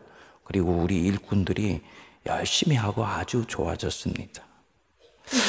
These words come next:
전반적인 이런 현상들은 뭘 말하는 것인가?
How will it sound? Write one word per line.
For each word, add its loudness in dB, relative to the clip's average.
전반적인 8
이런 8
현상들은 2
뭘 2
말하는 2
것인가? -2